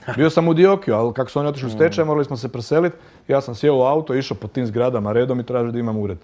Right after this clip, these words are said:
Speaker 1: di ću naći
Speaker 2: Mm.
Speaker 1: ured, ne. Tako smo došli do Elke,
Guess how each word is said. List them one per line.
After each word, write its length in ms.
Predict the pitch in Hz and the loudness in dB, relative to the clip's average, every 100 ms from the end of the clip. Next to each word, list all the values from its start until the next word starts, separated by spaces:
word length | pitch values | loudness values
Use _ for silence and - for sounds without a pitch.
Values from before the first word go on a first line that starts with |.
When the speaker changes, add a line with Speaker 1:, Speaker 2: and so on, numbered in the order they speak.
| _ | _
Speaker 1:
di 120 | 110 110 | -16 -12
ću 120 | 117 | -6
naći 240 | 110 101 | -6 -6
Speaker 2:
Mm. 20 | 101 | -8
Speaker 1:
ured, 200 | 98 95 | -10 -12
ne. 160 | 98 - - - - - | -14 -18 -20 -20 -20 -4
Tako 240 | 135 131 | -2 -2
smo 140 | - 123 | -4 -4
došli 220 | 139 127 | -4 -2
do 140 | 117 | 0
Elke, 400 | 170 196 196 165 | 2 0 0 0